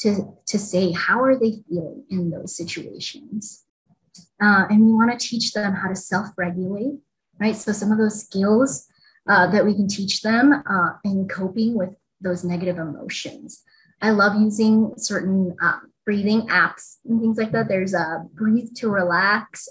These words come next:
or for some younger ones, um, Sesame Street has the Breathe, Think, Do app, um, where they get to pop bubbles and, uh, really figure out how to handle situations.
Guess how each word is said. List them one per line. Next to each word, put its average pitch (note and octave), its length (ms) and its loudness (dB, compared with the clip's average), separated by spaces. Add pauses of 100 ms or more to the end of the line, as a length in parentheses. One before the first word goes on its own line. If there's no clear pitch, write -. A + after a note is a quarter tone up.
or F3+ 400 -2 (260)
for G#3+ 100 0
some G3 240 0
younger G#3 380 2
ones, G#3 520 2
um, F#3 140 0
Sesame G#3 460 0
Street G3 340 -4
has F3+ 440 -2
the F3 180 -6 (180)
Breathe, G#3 420 0
Think, G3+ 380 -6
Do A3+ 520 2 (360)
app, B3 380 2 (100)
um, D#3+ 380 0
where F#3+ 180 -2
they F#3 100 -2
get F#3+ 120 -6
to - 80 -12
pop F#3 260 -6
bubbles G3+ 680 -2
and, E3+ 360 -6 (400)
uh, E3+ 240 -2
really G3 360 0
figure F#3 280 -4
out E3 240 -2 (120)
how F#3+ 240 -2
to F3 100 -2
handle E3+ 360 -8
situations. - 960 -8